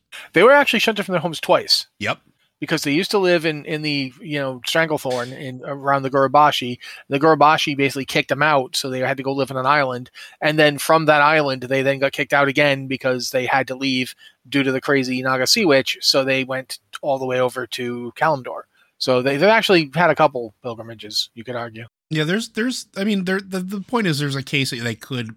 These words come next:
Speaker 2: make it in-game justifiable lore-wise, which I think would be fun.
Speaker 1: But if you
Speaker 2: Especially
Speaker 1: wanted to connect it to, like, the, the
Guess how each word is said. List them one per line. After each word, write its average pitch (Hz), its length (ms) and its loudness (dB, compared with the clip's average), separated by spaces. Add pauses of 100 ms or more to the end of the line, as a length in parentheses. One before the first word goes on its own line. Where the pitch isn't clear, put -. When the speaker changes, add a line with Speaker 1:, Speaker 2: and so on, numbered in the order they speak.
Speaker 2:
make 107 300 -6
it 110 160 -12
in-game 104 540 -6
justifiable 104 840 -8 (360)
lore-wise, 110 640 -2
which 107 140 -12
I 98 40 -8
think 104 300 -10
would 95 120 -12
be 95 100 -14
fun. 123 460 -8 (300)
Speaker 1:
But - 60 -12
if - 60 -2
you 170 60 4
Speaker 2:
Especially 165 180 0
Speaker 1:
wanted 190 160 4
to 185 80 0
connect 185 320 2
it 170 180 4
to, 160 120 -2
like, 143 320 0
the, 127 340 -2 (160)
the 127 240 -4